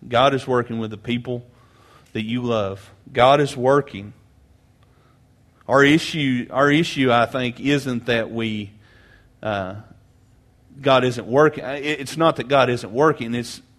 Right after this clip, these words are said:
we're just, we're just too busy to see it. So I urge you to slow down and to get involved with that community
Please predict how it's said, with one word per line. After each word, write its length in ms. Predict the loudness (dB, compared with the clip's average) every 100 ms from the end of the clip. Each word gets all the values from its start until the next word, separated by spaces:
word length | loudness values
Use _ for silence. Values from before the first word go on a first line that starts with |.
| _
we're 160 | -6 -4
just, 340 | -4 -8 -12
we're 220 | -10 -8
just 200 | -8 -10
too 100 | -8
busy 300 | -4 -4 -6
to 120 | -12 -12
see 240 | -8 -8
it. 120 | -10 _ _ _ _ _ _ _ _ _ _ _
So 140 | -2 2
I 100 | 6
urge 240 | 4 2
you 60 | -8
to 80 |
slow 360 | -8 -4 2 2
down 440 | 2 0 0 -2
and 100 | -4
to 80 | -6
get 220 | -4 -4
involved 420 | -2 -2 0 0 -4
with 140 | -4
that 160 | -4 -6
community 580 | -10 -6 -6 -6 -10